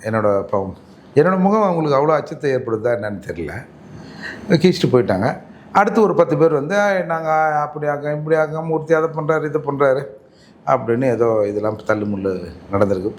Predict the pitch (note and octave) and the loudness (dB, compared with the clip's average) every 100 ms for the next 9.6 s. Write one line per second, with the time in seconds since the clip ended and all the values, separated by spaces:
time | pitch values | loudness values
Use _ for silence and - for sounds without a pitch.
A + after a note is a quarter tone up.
0 | - C3 D3 G3 E3 E3+ G3 F#3+ E3+ D#3+ | -2 2 2 2 4 4 4 2 2 2
1 | D3 E3 G3+ G#3+ D3 C3 B2+ F#3 F3+ D3 | 2 2 2 -2 -2 -2 2 2 2 0
2 | D#3+ E3 D#3 C#3 B2 B2 D3+ A3 A3 - | -6 -2 -2 -2 -4 -2 -2 -4 -6 -20
3 | - - - - E3 D#3 D3+ D3+ D3 D3 | -20 -20 -20 -2 2 4 4 2 2 2
4 | D#3 E3 D#3 C#3 C#3+ D3 B2+ B2+ B2+ E3 | 2 4 2 2 2 2 0 0 2 2
5 | C#3+ D3 E3 G#3 F#3 F3 D3 C3 C3 D3 | 2 0 0 0 2 4 2 2 -2 -4
6 | B2 B2 B2 B2 A2+ D3+ C3 A#2+ D3+ D3 | -2 -4 -2 -4 -2 -2 -4 -4 -4 -2
7 | D#3+ D#3 - A#2+ G#2 G2+ C3+ F#3 - - | -4 -4 -4 -2 -2 -4 -4 -6 -10 -4
8 | - A#2+ A#2 G#2 G2+ G2+ B2 G#2 G#2 G#2+ | 2 2 2 2 0 0 0 0 0 0
9 | G2+ F#2 F#2 F#2+ A2+ G2 | -2 -6 -2 2 2 -2